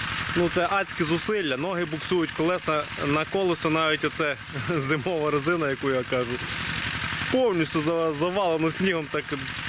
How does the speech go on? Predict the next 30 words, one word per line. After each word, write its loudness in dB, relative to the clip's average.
і 4
воно -2
просто -2
скользить, 0
особливо 0
ліве 0
колесо, -2
яке 0
йде 0
поверху. 0
Ну, 2
нереально, 2
це 2
нереально 0
для 0
мо-, 0
мотоблока, 0
це 0
мені 2
було 0
цікаво, 0
жили 0
рвати -2
особливо 0
не 2
збираюсь, 0
але 0
я 2
почекаю 0
зараз 2